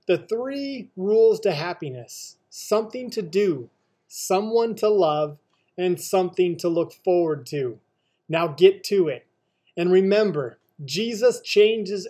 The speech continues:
everything, which means a fresh start for everybody. So God, keep our steps on your path and help us to choose not to waver from following you.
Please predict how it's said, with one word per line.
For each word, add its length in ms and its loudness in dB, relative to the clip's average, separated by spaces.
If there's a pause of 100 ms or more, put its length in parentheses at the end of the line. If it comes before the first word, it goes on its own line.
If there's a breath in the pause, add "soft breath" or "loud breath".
everything, 840 0
which 220 0
means 420 -8
a 80 0
fresh 380 -4
start 340 2
for 200 -2
everybody. 760 0
So 300 0
God, 500 -2
keep 280 -10
our 160 0
steps 340 -4
on 180 -4
your 120 0
path 400 -6
and 100 -10
help 260 -6
us 120 -6
to 120 -4
choose 440 -8
not 180 -4
to 100 -4
waver 460 0
from 240 -6
following 600 0
you. 440 -2